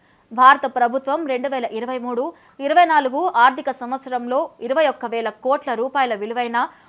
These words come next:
రక్షణ ఉత్పత్తులను ఎగుమతి చేస్తోంది. రెండు వేల ఇరవై రెండు ఇరవై మూడుతో పోలిస్తే ముప్పై రెండు పాయింట్ ఐదు శాతం అధికంగా అమ్మకాలు జరిగాయి. రెండు వేల ఇరవై తొమ్మిది నాటికి యాభై వేల కోట్ల విలువైన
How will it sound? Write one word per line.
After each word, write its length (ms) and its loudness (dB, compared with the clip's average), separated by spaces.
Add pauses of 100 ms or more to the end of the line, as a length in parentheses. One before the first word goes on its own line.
(100)
రక్షణ 360 4
ఉత్పత్తులను 680 -4
ఎగుమతి 480 -6
చేస్తోంది. 420 -16 (440)
రెండు 200 0
వేల 160 0
ఇరవై 300 0
రెండు 320 -2
ఇరవై 300 -2
మూడుతో 360 -2
పోలిస్తే 580 -4 (260)
ముప్పై 280 4
రెండు 260 4
పాయింట్ 440 2 (180)
ఐదు 220 0
శాతం 380 -2
అధికంగా 420 0
అమ్మకాలు 500 0
జరిగాయి. 360 -16 (400)
రెండు 200 2
వేల 180 2
ఇరవై 320 -2
తొమ్మిది 380 -4
నాటికి 340 -2
యాభై 440 2
వేల 200 -2
కోట్ల 420 -2
విలువైన 520 -6